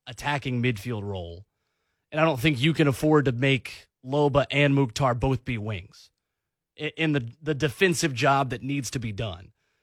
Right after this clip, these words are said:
So I, I think it would take a four two three one with Sapong up top, Mukhtar at ten,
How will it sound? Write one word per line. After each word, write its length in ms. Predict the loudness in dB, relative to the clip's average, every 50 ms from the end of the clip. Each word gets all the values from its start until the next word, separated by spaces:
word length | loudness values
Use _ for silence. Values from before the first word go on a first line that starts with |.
| _ _ _
So 340 | -6 0 0 2 2 0 -2 -6
I, 120 | -6 -6 -6 _ 0
I 120 | 0 2
think 220 | 2 2 2 2 2
it 120 | 2 2
would 160 | 0 -2 0
take 260 | 2 2 2 2 2
a 80 | 0 0
four 240 | 0 0 0 0 0
two 220 | 0 2 0 0 0
three 260 | 0 0 0 2 2
one 540 | 2 2 2 4 4 2 0 -2 -4 -8 -8 _ _ _ _ _ _ _ -12
with 120 | -10 -8
Sapong 520 | -6 -6 -6 -6 -4 -2 0 0 2 2
up 140 | 2 0 0
top, 420 | 0 0 2 2 2 2 0 -2 _ _ _ -8
Mukhtar 480 | -4 -2 -2 -2 0 2 4 4 4
at 160 | 2 2 -2 -6
ten, 560 | -8 -4 -2 -2 -2 -2 -4 -4 -6 -8